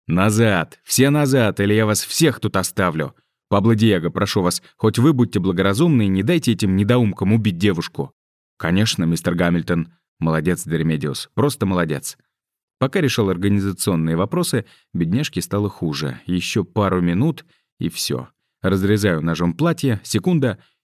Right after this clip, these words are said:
и у меня перед глазами ее грудная клетка. Пальпирую, не обращая внимания на злобные крики монаха. Так и есть.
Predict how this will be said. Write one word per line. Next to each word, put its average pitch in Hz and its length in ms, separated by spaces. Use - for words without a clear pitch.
и - 60
у 90 60
меня 123 180
перед 87 240
глазами 87 500
ее 80 220
грудная 82 480
клетка. - 500
Пальпирую, 101 640
не 95 120
обращая 82 460
внимания 87 480
на 80 160
злобные 90 500
крики 82 320
монаха. 82 480
Так - 220
и 113 40
есть. 98 400